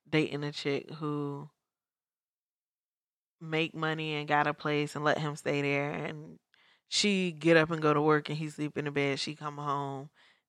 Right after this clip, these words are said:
and he on the phone or watching t-, watching T V or playing the game or just, like,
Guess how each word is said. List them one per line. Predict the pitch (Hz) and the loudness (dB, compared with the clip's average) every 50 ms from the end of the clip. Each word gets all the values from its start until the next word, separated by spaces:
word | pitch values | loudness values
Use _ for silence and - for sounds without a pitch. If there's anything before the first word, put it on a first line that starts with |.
| - | -6
and | 123 143 | -4 -4
he | 156 160 156 151 147 143 139 139 139 135 147 - _ _ _ _ _ _ _ _ _ _ _ _ _ _ _ _ _ _ _ _ _ _ _ _ _ _ _ _ - | -2 0 0 0 0 0 0 -2 -2 -4 -8 -10 _ _ _ _ _ _ _ _ _ _ _ _ _ _ _ _ _ _ _ _ _ _ _ _ _ _ _ _ 0
on | 151 151 143 | 0 2 2
the | 143 139 | 0 -4
phone | - - 135 139 139 135 120 - 92 92 | -2 0 0 0 2 0 -2 -4 -6 -6
or | 92 107 110 113 | -4 -2 -2 -2
watching | - 165 190 185 175 - 160 151 | 2 4 4 4 2 0 -8 -8
t-, | 156 - 160 - _ _ - | -8 -8 -12 -12 _ _ 0
watching | 151 156 143 151 - 160 147 | 4 4 4 2 0 -6 -10
T | - - 151 | -8 -6 -6
V | 151 151 151 147 | -4 -2 -2 -2
or | - 143 | -2 -2
playing | - - 156 160 160 | 0 0 2 2 0
the | 156 | 0
game | 156 165 160 156 156 | -2 -2 -2 0 0
or | 160 170 | -2 -2
just, | 165 180 196 190 - | 0 -2 -4 0 4
like, | 190 175 170 175 - | 4 4 4 4 0